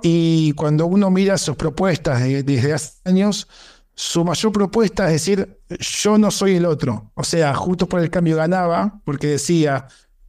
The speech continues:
eh, "Vóteme a mí porque yo no soy, yo no, yo soy lo contrario de los peronistas", y los peronistas decían, eh, "Vóteme a mí porque yo soy lo contrario a Juntos por el Cambio". Y ese era todo el argumento. En eso basaban su poder político,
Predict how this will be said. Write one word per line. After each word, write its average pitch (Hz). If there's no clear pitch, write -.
eh, 135
"Vóteme 170
a 170
mí 180
porque 147
yo 160
no 165
soy, 156
yo 156
no, 151
yo 160
soy 175
lo 165
contrario 160
de 165
los 156
peronistas", 180
y 151
los 139
peronistas 143
decían, 156
eh, 151
"Vóteme 170
a 180
mí 180
porque 147
yo 147
soy 165
lo 165
contrario 160
a 135
Juntos 143
por 147
el 135
Cambio". 123
Y 170
ese 185
era 180
todo 175
el 175
argumento. 151
En 151
eso 185
basaban 196
su -
poder 165
político, 147